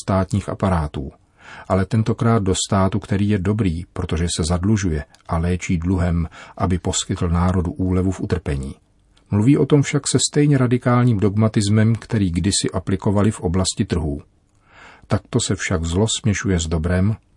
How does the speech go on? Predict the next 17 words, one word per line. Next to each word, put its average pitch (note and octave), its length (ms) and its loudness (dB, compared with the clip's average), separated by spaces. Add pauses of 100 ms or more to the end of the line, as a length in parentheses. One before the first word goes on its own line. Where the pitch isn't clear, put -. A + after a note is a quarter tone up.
(240)
a F2+ 100 2
lék F2+ 420 0
se - 140 -4 (120)
stává G2 360 2
nemocí. G2+ 520 0 (500)
Přechod - 500 -4
od F2+ 160 0
jedné E2+ 360 0
polarity F2+ 440 0
ke E2+ 120 0
druhé F#2 480 0 (240)
nebrání B2+ 520 2
chrématistům A#2+ 800 2
tvrdit, G#2 420 0
že G#2+ 220 2
nejenom A2+ 460 4
rozum, A2+ 600 2